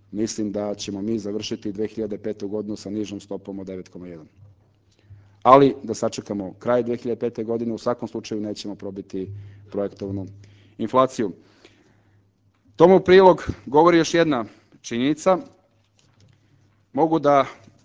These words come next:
kažem da sam danas sa zadovoljstvom potpisao saglasnost na izmenu pravilnika o formiranju cena derivata nafte i od Božića imamo novo pojeftinjenje goriva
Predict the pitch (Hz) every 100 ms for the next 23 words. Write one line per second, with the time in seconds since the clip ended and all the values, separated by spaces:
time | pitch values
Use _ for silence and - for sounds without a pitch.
0 | _ - 135 147 135 127 123 123 135 131
1 | 120 117 117 123 123 - 117 104 110 123
2 | 120 113 104 113 117 101 101 - _ _
3 | _ _ - 107 113 117 113 110 107 113
4 | 110 107 104 104 - 104 107 110 110 101
5 | 95 107 104 98 101 101 - 95 127 -
6 | 156 151 - _ _ _ _ - 143 127
7 | 135 139 135 - 120 110 - _ _ 117
8 | 120 117 110 - 107 113 107 104 95 107
9 | 107 107 98 104 98 92